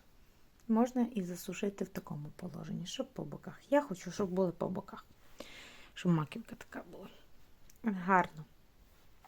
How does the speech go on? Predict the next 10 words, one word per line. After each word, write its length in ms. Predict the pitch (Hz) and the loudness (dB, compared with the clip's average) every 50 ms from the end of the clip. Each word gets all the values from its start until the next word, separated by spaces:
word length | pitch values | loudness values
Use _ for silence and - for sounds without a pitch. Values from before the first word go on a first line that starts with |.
| - - - - - - - - - - - - - - - - - - - - - - | -20 -20 -20 -20 -20 -20 -20 -20 -20 -18 -16 -14 -14 -14 -14 -16 -16 -18 -18 -16 -4 2
На 180 | 208 202 196 185 | 6 6 6 8
рівні 300 | 185 180 170 170 165 165 | 8 6 6 6 4 0
поверхні 640 | - - 175 160 170 160 165 - - - 156 160 - - - - - - - - - - - - - - | 0 -2 0 2 2 2 0 -2 -4 -6 -6 -6 -6 -10 -20 -20 -20 -20 -18 -16 -16 -16 -18 -18 -12 -4
вирівнюємо 840 | 202 190 180 180 165 165 151 151 147 147 147 147 151 151 156 160 160 | -2 2 4 4 4 4 0 0 -2 -4 -4 -4 -4 -4 -4 -4 -6
нашу 260 | 151 151 - - 196 | -6 -8 -10 -10 -12
шапочку, 680 | - - - 180 - - - 190 - - - 359 403 403 - - - - - - - - - - - - - - - - - - - - - - | -12 -10 -10 -10 -12 -10 -12 -10 -8 0 4 4 4 4 2 -12 -20 -20 -20 -20 -20 -18 -18 -16 -14 -10 -10 -10 -10 -10 -12 -18 -20 -16 -4 2
надаємо 680 | 196 185 175 175 156 - 170 165 165 165 156 151 156 | 4 4 4 4 4 4 2 4 4 2 2 0 -2
їй 300 | 147 147 147 143 147 - - - - - - - - - - | -2 -4 -6 -8 -8 -12 -14 -20 -20 -20 -20 -20 -20 -14 0
того 260 | - 185 170 156 170 | 2 2 2 4 2
розміру 440 | 165 160 156 147 - 151 151 151 151 | 0 0 0 -2 -2 -4 -6 -6 -8